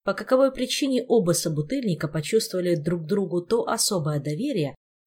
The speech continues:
от которого так настойчиво предостерегал когда-то своих подчинённых непьющий Амарго. Для Кантора этого оказалось недостаточно. То, о чём он молчал, было глубоко личным, и делиться таким он не стал бы даже с лучшим другом или отцом Себастьяном,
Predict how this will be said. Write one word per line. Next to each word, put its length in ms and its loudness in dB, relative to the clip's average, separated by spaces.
от 120 -8
которого 440 4
так 300 2
настойчиво 580 2
предостерегал 840 -2
когда-то 420 -4
своих 340 -2
подчинённых 720 -4
непьющий 480 -4
Амарго. 520 -4
Для 200 2
Кантора 500 2
этого 400 -2
оказалось 500 -2
недостаточно. 880 -6
То, 240 8
о 120 -2
чём 240 0
он 100 -2
молчал, 480 2
было 280 4
глубоко 460 2
личным, 520 -2
и 200 -4
делиться 460 -4
таким 500 -4
он 180 -4
не 120 -8
стал 360 0
бы 120 0
даже 300 -2
с 100 -8
лучшим 320 -4
другом 400 0
или 220 -4
отцом 280 -4
Себастьяном, 760 -6